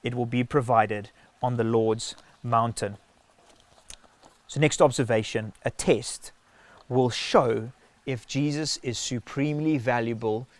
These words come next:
to you and I above everything else. That's what a test will show.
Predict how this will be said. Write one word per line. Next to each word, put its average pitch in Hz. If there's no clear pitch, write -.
to -
you 120
and 139
I 101
above 113
everything 104
else. 95
That's -
what 160
a 143
test -
will 135
show. 104